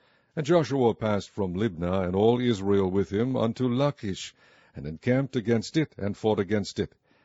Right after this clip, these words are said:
And the Lord delivered Lachish into the hand of Israel, which took it on the second day, and smote it with the edge of the sword,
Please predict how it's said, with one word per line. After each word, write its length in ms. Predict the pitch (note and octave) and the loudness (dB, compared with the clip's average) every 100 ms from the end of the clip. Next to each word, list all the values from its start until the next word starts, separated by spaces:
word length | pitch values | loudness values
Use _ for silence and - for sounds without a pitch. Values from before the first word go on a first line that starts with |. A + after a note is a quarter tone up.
| - | -14
And 100 | C2 | -6
the 60 | |
Lord 300 | D2+ A2+ A#2 | 4 6 6
delivered 400 | G#2+ A2+ C3+ B2+ | 2 0 2 0
Lachish 560 | A2 A#2 A#2 A#2+ G#2+ - | 2 0 0 -4 -4 -6
into 180 | A2+ A2+ | -4 0
the 140 | G#2+ | 0
hand 240 | G#2+ C#3+ | 0 -2
of 100 | C#3 | 0
Israel, 540 | B2 A2 G#2+ G#2+ C3 C3+ _ _ | 0 0 0 2 2 -2 _ _
which 240 | - A#2+ - | -6 -6 -4
took 180 | E3+ | -4
it 100 | D3+ | 0
on 140 | C3 B2+ | 2 0
the 80 | B2 | 0
second 400 | B2+ A2 A2 F#2+ | 0 0 -2 0
day, 380 | C#3 A2 D2 - _ | 0 0 -2 -8 _
and 140 | F2+ - | -10 -8
smote 280 | - B2 | 0 2
it 140 | A#2+ G2+ | 2 -2
with 120 | A2 | -2
the 140 | G#2+ | 2
edge 160 | G#2+ G2+ | 2 2
of 100 | G#2 | -2
the 120 | G2 | -4
sword, 480 | - A#2 G2 E2 E2 | -2 0 2 0 -6